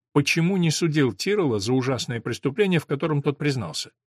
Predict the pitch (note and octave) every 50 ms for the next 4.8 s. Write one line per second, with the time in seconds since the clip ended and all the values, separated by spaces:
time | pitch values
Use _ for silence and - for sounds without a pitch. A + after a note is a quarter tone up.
0 | _ _ _ _ _ _ _ _ _ _ _ _ _ _ _ A#2+ A#2 - - -
1 | D3 C#3+ C#3+ - D3+ D3+ D3+ D#3 D#3+ D3 C3+ D3 D#3+ D3+ - - E3+ F3 G3+ A#3
2 | A3 C#3 - - _ _ _ _ _ _ _ _ _ _ _ G2+ A#2+ D#3+ F#3 F3+
3 | F3+ F3 D#3 - - - D#3+ D3 C#3+ F#3 G3+ G3+ F3 F#3+ G3 F3 - - F#3 F#3
4 | F#3 E3+ - - G3 F3 - - F#3 - - - F#3+ A2+ -